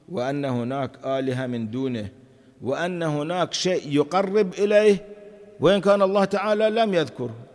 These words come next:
أصلًا كانوا يتصورون أن هذه الأصنام يمكنها أن تعمل شيئًا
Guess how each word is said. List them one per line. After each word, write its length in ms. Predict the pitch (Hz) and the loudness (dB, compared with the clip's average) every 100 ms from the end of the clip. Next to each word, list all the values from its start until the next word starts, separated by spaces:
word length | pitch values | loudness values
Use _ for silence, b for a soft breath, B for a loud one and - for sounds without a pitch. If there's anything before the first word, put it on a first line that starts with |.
| - - _ _ _ _ - | -20 -20 _ _ _ _ -8
أصلًا 320 | 202 - 170 | -8 -6 -8
كانوا 320 | - 185 180 | -6 -6 -2
يتصورون 720 | 165 151 147 147 147 170 180 135 | -4 -4 -6 -4 -2 -2 -4 -6
أن 200 | 143 139 | -6 -2
هذه 340 | 151 170 147 | -2 0 -2
الأصنام 680 | 135 127 - 147 175 170 143 | -4 -6 -10 -6 -6 -4 -4
يمكنها 680 | 135 131 180 170 139 113 | -4 -2 -4 -2 -4 -4
أن 160 | 131 120 | -8 -4
تعمل 460 | 180 143 143 135 | -6 -4 -6 -6
شيئًا 540 | 123 180 190 190 208 | -4 -2 -2 -2 -8